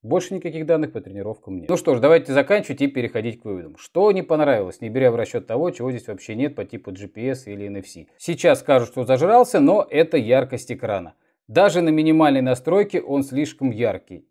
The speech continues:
и его реально можно было бы без ущерба сделать менее ярким и сэкономить заряд. Исходя из этого, слабый аккумулятор, два-четыре дня всё-таки это прерогатива яблочных телефонов, китайские должны держать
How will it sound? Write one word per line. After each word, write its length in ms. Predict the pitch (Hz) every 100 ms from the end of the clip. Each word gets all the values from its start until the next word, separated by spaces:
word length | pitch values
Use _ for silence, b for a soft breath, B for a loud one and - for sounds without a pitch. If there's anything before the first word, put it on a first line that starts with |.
| -
и 80 |
его 240 | 147 139 139
реально 340 | 139 175 175
можно 300 | 156 151 131
было 180 | 127 135
бы 100 | 123
без 200 | 113 135
ущерба 480 | 139 147 135 101 98
сделать 460 | 92 131 160 143
менее 440 | 139 139 117 98 98
ярким 400 | 147 180 185 156
и 40 |
сэкономить 500 | 131 - 120 135 131
заряд. 340 | 104 101 85 - _ _
Исходя 340 | 135 - 170 170
из 100 | 156
этого, 220 | 165 -
слабый 420 | - 175 139 110
аккумулятор, 580 | 104 117 117 160 170 123
два-четыре 580 | 113 156 160 131 135 123
дня 180 | 135 117
всё-таки 300 | 131 - 110
это 120 | 110
прерогатива 640 | 123 117 113 117 113 98
яблочных 560 | 92 165 170 165 165 -
телефонов, 540 | 160 156 165 156 139
китайские 460 | 139 143 135 135 127
должны 220 | 127 135
держать 460 | 123 120 127 131